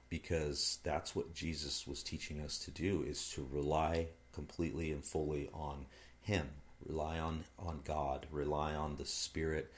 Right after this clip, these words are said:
that lives in each and every one of us that choose to accept it.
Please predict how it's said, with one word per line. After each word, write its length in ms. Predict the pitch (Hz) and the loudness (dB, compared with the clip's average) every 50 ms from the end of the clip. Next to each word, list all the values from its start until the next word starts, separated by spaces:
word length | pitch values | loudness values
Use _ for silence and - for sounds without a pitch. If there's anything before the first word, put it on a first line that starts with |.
| - - - - - - - | -18 -16 -16 -16 -18 -14 -4
that 360 | - - - 82 80 - - - - - - - - - 170 175 - - - | -2 0 2 2 0 0 -4 -10 -18 -20 -20 -20 -16 -14 -14 -12 -12 -6 -2
lives 360 | - 90 82 80 71 - - | 2 4 4 4 4 2 0
in 220 | 73 78 78 78 92 - | 0 0 -2 -4 -4 -2
each 240 | 92 85 - - - | -2 -2 0 0 -2
and 100 | 80 76 | -2 -2
every 180 | 73 67 69 69 | -2 -2 0 2
one 180 | 73 80 90 | 4 4 6
of 140 | 95 87 71 | 6 6 4
us 160 | 73 71 - | 4 2 2
that 200 | - 76 73 - | 2 2 0 0
choose 380 | - - - - 82 76 - - | 0 -2 0 0 0 0 0 -2
to 180 | - - 73 69 | 0 0 0 0
accept 440 | - - - - - - - - | 0 0 4 4 4 4 4 0
it. 140 | - - - | -4 -4 -4